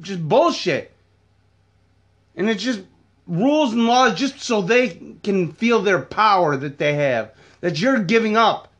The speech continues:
to them because you're afraid. Well, fucking just stop being afraid, because it's,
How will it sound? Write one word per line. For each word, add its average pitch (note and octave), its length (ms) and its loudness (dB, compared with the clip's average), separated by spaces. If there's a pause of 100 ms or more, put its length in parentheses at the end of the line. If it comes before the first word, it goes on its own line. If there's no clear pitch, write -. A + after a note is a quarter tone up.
to E3 80 -8
them C#3 400 -4 (880)
because F3 340 -2
you're A3 180 2
afraid. F#3 680 0 (420)
Well, G#3 120 -4
fucking C4+ 500 0
just F#3+ 220 -10
stop B3+ 360 -2
being B3 200 0
afraid, B3+ 400 -2
because B3+ 340 0
it's, B3 240 -4